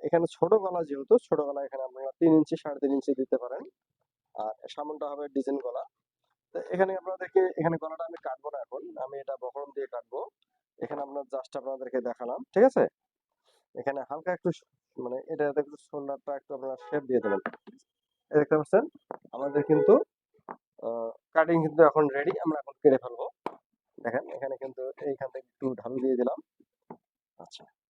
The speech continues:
তারপরে আপনারা এখান থেকে উপর থেকেও নিচে কাটিংটা করে নিতে পারেন,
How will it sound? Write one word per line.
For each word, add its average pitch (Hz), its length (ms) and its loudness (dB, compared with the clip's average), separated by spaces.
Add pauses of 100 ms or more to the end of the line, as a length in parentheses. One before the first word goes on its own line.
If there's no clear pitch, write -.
(580)
তারপরে 120 340 -10
আপনারা 127 340 -6 (120)
এখান 131 260 -10
থেকে 139 260 -8 (180)
উপর 147 160 -8 (100)
থেকেও 185 180 8
নিচে 185 340 10 (440)
কাটিংটা 160 400 0
করে 165 240 6
নিতে 165 220 10
পারেন, 165 240 2